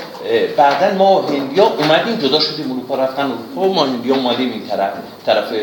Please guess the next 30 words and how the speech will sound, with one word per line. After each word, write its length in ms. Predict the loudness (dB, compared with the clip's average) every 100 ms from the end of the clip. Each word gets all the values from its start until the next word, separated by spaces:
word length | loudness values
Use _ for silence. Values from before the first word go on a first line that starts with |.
| -4
خاک 180 | -4 -4
سرزمینی 420 | -2 -4 -4 -10 -10
که 80 | -6
الان 180 | -6 -8
ایران 300 | -10 -10 -10
هند. 120 | -12 -14 -16 -18 -18 -14 -4
و 80 | 2
بعد 180 | 4 2 -6 -12 -16 -18 -14 -14 -14 -16 -18 -12
ما 240 | 0 4 6
و 40 |
هندیا 960 | 4 2 0 -2 -2 0 4 4 2 -2 -4
یک 180 | 0 0
زمان 360 | 0 -2 -4 -6 -12
طولانی، 920 | -8 0 2 2 0 2 2 -2 -8 -2
خب 160 | 2 2
این 140 | 0
آریاییان 640 | 0 0 0 -2 -2 -2 -2 -6 -12 -10 -2
با 80 | 0
هم 220 | 2 0
زندگی 340 | -4 -8 -10
می‌کردن، 500 | -10 -6 -4 -4 -6 -10
اسطوره‌های 420 | -12 -6 -2 -2
واحد 260 | -4 -8 -12 -12 -14
داشتن. 360 | -12 -10 -10 -12 -16 -4
خب 260 | -2 -2 -4 -12 -14 -16 -10 0
بعد 380 | 2 0 -4 -2
از 140 | -2
هم 140 | -2 -4
جدا 320 | 0 2 2
می‌شن 340 | 2 -4 -4